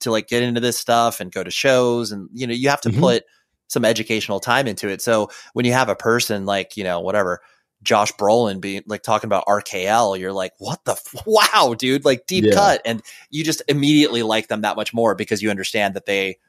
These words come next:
Speaker 1: are a real human and they probably put some work in at some point for this.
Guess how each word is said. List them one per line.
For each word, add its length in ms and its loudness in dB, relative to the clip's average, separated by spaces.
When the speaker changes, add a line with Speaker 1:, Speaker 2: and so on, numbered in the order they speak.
Speaker 1:
are 120 2
a 60 0
real 200 0
human 320 0
and 120 2
they 80 0
probably 280 0
put 280 -4
some 200 0
work 240 2
in 60 2
at 100 -2
some 180 -2
point 300 -4
for 80 -10
this. 360 -14